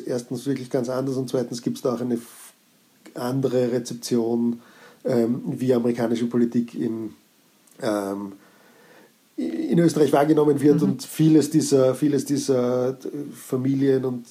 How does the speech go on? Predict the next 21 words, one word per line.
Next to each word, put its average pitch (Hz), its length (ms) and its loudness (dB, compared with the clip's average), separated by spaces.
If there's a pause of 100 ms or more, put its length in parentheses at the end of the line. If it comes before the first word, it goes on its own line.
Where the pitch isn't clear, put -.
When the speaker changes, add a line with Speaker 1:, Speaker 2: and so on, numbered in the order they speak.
Speaker 1:
Sexaffären 127 800 -2
und 127 180 -6
all 123 140 -2
diese 120 200 -6
Sachen, 120 500 -2 (320)
ähm, 120 640 0 (320)
ist - 320 -2
sehr 127 200 4
neunziger 123 760 2
und, 117 340 -4
ähm, 113 460 -2 (300)
Speaker 2:
Mhm. 165 100 -10
Speaker 1:
sehr 127 160 2
sozusagen 120 340 -2
auf 120 120 -2
einem 117 200 -2
Bild 120 260 2
von 117 540 0
Clinton 120 400 -4
und 120 220 0
Lewinsky, 117 720 0